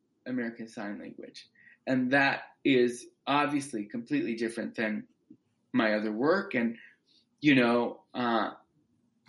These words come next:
I can't say that I will be able to achieve that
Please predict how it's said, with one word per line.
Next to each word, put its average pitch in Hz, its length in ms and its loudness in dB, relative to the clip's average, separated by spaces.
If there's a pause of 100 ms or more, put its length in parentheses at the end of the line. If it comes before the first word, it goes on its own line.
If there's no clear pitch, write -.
(260)
I 139 220 2
can't 139 440 2
say 135 340 2
that 131 200 4
I 117 180 2
will 123 220 -2
be 120 200 -2
able 127 240 -2
to 131 140 -4
achieve 139 600 0
that 123 300 2